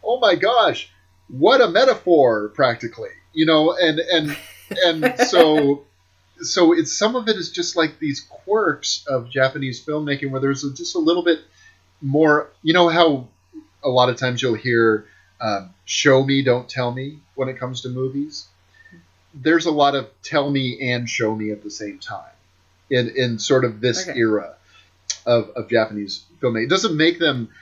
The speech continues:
Speaker 1: uh, any less great, in my, uh, you know, you know, in my opinion. It just, it just, it's a different cultural, uh, norm, um, which, you know, I'm a big
Speaker 2: That's
Speaker 1: fan of,
Speaker 2: so
Speaker 1: of,
Speaker 2: interesting.
Speaker 1: uh,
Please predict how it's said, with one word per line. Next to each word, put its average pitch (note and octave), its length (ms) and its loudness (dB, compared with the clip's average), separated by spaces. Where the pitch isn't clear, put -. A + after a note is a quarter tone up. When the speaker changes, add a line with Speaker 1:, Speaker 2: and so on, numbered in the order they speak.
Speaker 1:
uh, A2+ 260 4
any C#3+ 160 2
less A2+ 320 2
great, G#2 480 -6
in B2 100 -8
my, G#2 100 -4
uh, F#2 240 -8
you A#2 100 -4
know, G#2 300 -10
you A2+ 120 -2
know, F#2+ 160 -6
in F2+ 80 -16
my G2+ 120 -8
opinion. A2+ 440 -4
It C3 100 -2
just, C3 400 0
it C#3+ 80 -4
just, B2+ 400 -6
it's B2 200 -4
a A#2 60 -6
different A2+ 640 -4
cultural, G2 880 -4
uh, F#2+ 220 -10
norm, A2 320 -6
um, - 140 -20
which, E3 280 0
you F#3 60 2
know, F3 100 2
I'm F3 160 0
a G3+ 60 -4
big D3 220 2
Speaker 2:
That's G2+ 100 -10
Speaker 1:
fan A2+ 220 -2
of, F2 120 -12
Speaker 2:
so D#3+ 80 -16
Speaker 1:
of, - 120 -20
Speaker 2:
interesting. G2+ 500 -10
Speaker 1:
uh, E2+ 220 -14